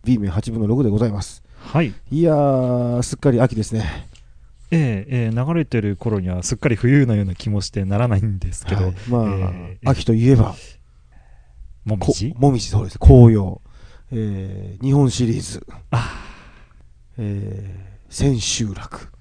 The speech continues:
Speaker 1: まあ、これ全然違うんですけどね。
Speaker 2: <laughs> 秋ですけど。
Speaker 1: えー、秋ですけどね。えー、まあ、最後の一番といった感じですが。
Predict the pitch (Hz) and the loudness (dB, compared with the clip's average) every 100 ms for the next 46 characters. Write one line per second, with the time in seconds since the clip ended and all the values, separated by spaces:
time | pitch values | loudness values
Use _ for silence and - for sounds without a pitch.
0 | - 131 113 139 143 - 143 123 92 - | -4 0 4 4 4 2 0 0 0 -10
1 | 95 151 - - - - - 139 147 131 | -8 -8 -10 -20 -20 0 4 6 6 2
2 | 101 120 92 - 135 120 - 92 117 170 | 2 0 0 0 0 0 -2 0 4 4
3 | 156 - - 113 92 90 107 98 95 87 | 4 -2 -8 -6 -4 -6 -6 -6 -8 -14
4 | - - - - 135 98 98 - - - | -18 -20 -12 -2 0 0 -2 -4 -4 -4
5 | - - - - - - 127 - 113 98 | -4 -6 -16 -20 -14 -6 -2 -2 -2 -6
6 | 87 85 87 | -8 -10 -16